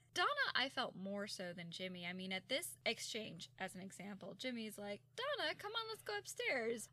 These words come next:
Which, as a little kid, it might be, "I know Mom said let's go pack." But to turn around and say, "Quiet, you little runt," that would have earned us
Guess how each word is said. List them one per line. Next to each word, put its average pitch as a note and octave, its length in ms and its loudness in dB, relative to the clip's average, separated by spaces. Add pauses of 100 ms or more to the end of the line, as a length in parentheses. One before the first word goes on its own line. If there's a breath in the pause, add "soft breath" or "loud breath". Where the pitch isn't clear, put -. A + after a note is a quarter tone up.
Which, - 240 8
as F4+ 160 4
a F#4 60 -4
little G4+ 240 0
kid, C4 480 0 (140)
it C4 180 6
might B3 220 2
be, A#3 240 -6 (180)
"I A3+ 140 0
know C#4 180 0
Mom G3 300 -4
said - 240 -4
let's - 160 -6
go - 160 -4
pack." - 400 -6 (160)
But D#4+ 140 10
to B3+ 100 -6
turn - 180 -2 (100)
around B3+ 180 4
and G#3 120 -2
say, G#3 180 0
"Quiet, A3+ 540 0
you G#3 160 -2
little F#3 280 -2
runt," F3+ 240 -2
that D#4 180 -4
would A#3+ 120 -2
have F3 300 -4
earned G#3+ 300 -2
us F3+ 360 -6